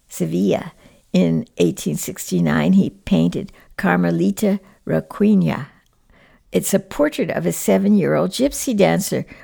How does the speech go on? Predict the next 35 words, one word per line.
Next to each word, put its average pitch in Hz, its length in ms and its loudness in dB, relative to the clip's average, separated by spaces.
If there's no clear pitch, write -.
more 208 220 4
freely 247 600 2
and 190 140 2
colorfully 196 720 -2
painted 180 500 -4
than 139 180 -4
his - 500 -6
Paris 147 440 -6
studies. 214 560 -4
There 185 160 2
are 196 60 0
so 226 280 0
many 320 240 -2
parallels 349 760 -4
with - 180 -8
Eakins 202 420 -2
and 208 140 -4
Sargent. - 580 -6
Eakins 214 440 2
t-, - 240 -12
traveled 190 400 -2
to - 60 -12
Spain 160 640 -4
and 180 140 -2
attempted 165 560 -6
his 180 180 -8
first 190 400 -4
large 156 380 -6
oil 165 260 -4
painting, 196 440 -8
a 180 60 0
street 269 340 -2
saint - 480 -6
in 170 160 -4
Sevilla, 208 500 -6